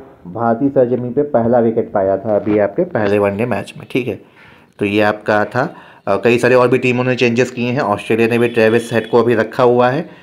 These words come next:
साथ ही साथ Aston अगर की जगह पे Manoj लाबुशेन है। देखिए, ईरानी कप start होने वाला है एक अक्टूबर से, उसके बारे में आपको detail दी गई है। अफगानिस्तान की team भारत आ चुकी है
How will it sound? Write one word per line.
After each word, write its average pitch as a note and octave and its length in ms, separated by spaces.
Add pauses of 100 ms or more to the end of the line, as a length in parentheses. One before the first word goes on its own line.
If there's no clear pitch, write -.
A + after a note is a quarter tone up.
(220)
साथ A2 120
ही A#2+ 80
साथ C3+ 220
Aston A#2 320
अगर B2 200
की B2 120
जगह A#2 220
पे E3 280 (320)
Manoj A#2+ 420
लाबुशेन A2 480
है। F#2 260 (340)
देखिए, A#2 220
ईरानी C3+ 320
कप D3+ 180
start D3 300
होने D3 200
वाला D3 240
है D#3 100
एक C3+ 160
अक्टूबर C#3 340
से, D#3 180
उसके A#2+ 300
बारे C3 160
में C3 120
आपको C3 200
detail B2+ 300
दी B2+ 120
गई C3+ 180
है। D#3 140 (560)
अफगानिस्तान B2+ 600
की C#3+ 60
team C#3+ 220
भारत C3 260
आ C#3 80
चुकी C#3 300
है D3+ 120